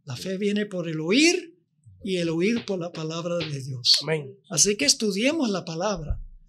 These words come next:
Speaker 1: Veamos buenos programas a donde se enseña la palabra.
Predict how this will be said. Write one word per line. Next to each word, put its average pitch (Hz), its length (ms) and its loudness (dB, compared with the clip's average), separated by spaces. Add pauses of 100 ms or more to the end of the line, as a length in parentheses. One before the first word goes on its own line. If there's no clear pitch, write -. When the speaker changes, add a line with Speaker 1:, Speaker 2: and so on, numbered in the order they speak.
(140)
Speaker 1:
Veamos 196 560 4
buenos 247 280 4
programas 190 800 2
a 165 80 -6
donde 165 260 -4
se 165 120 -2
enseña 180 420 2
la 160 120 -6
palabra. 156 540 -10